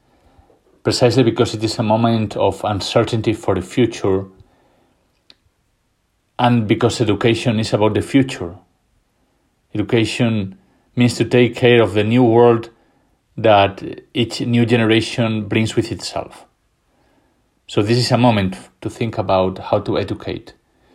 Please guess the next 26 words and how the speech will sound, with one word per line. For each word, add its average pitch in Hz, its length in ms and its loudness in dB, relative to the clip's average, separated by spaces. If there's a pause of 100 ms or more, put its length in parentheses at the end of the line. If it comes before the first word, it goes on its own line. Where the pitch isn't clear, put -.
(640)
And 127 80 0
this 156 140 4
cris-, 147 420 -2
crisis 143 640 0
reminds 123 420 0
us 131 220 0
in 127 80 -2
the 107 80 -4
first - 280 -6
place 127 200 0
that 120 260 -4
to 123 140 -2
educate 143 480 -2
is 127 120 -6
not 135 140 -6
something 135 380 -4
we 113 80 -4
do 127 320 0 (720)
in 117 100 -2
a 110 80 -2
few 135 280 0
specific 127 540 -6
hours 104 380 -4
of 95 80 -10
the 98 80 -10
day. - 300 -14